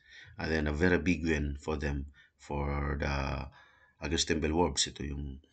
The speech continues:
parang, ano nila, uh, second game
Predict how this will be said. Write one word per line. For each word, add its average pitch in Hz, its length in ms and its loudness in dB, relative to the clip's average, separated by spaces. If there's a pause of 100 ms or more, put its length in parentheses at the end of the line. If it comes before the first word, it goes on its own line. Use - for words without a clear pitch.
(580)
parang, 73 480 -6
ano 67 140 -6
nila, 73 260 -4 (320)
uh, 76 320 -4
second 78 400 0
game 71 400 0